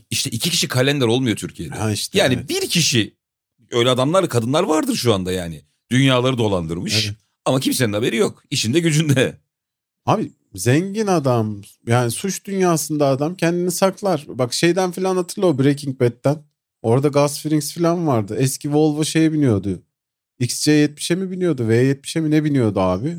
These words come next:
Speaker 2: Doksan sekiz model. Adam lan kartelin başıydı yani.
Speaker 1: O adamın bir kazası var doksan dört senesinde.
Speaker 2: <laughs> Volvo.
Speaker 1: Renault'la çarpışıyor. Renault elli metre geri gidiyor.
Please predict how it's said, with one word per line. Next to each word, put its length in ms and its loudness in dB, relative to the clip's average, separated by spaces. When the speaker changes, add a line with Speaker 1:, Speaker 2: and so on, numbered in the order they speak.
Speaker 2:
Doksan 340 0
sekiz 320 -2
model. 360 2
Adam 400 0
lan 200 0
kartelin 680 -2
başıydı 540 0
yani. 280 0
Speaker 1:
O 160 4
adamın 400 0
bir 200 -4
kazası 480 0
var 160 -2
doksan 340 -2
dört 140 2
senesinde. 680 -2
Speaker 2:
<laughs> 720 -6
Volvo. 220 0
Speaker 1:
Renault'la 400 4
çarpışıyor. 720 0
Renault 300 2
elli 220 0
metre 280 2
geri 260 0
gidiyor. 220 -6